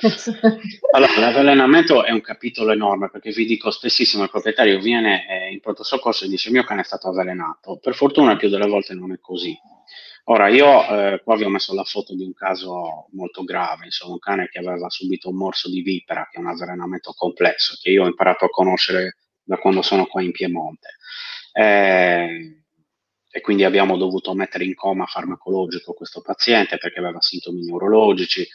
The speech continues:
Speaker 2: ha dovuto fare la dialisi e quant'altro. È un caso estremo, eh, però rappresenta quello quanto può essere complesso l'avvelenamento, quanto può essere difficile per noi anche individuare qual è stata la causa.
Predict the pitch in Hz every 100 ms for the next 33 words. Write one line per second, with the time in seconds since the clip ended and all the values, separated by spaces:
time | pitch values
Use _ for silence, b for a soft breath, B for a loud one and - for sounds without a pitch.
0 | B B B 90 92 92 87 92 87 87
1 | 92 95 101 95 87 85 87 87 - -
2 | 131 117 - 101 92 87 - - 76 76
3 | - _ b b b b - - - 151
4 | 104 135 143 95 92 90 90 101 107 107
5 | 101 113 113 - 110 101 - 110 113 110
6 | - 98 - 92 _ 110 - 98 87 78
7 | - 101 98 _ _ _ 101 101 98 113
8 | 127 104 127 117 117 113 113 - 101 98
9 | - 139 143 101 92 95 101 107 92 101
10 | - 92 - - 104 101 101 98 107 95
11 | - 92 - 98 92 87 - 82 80 80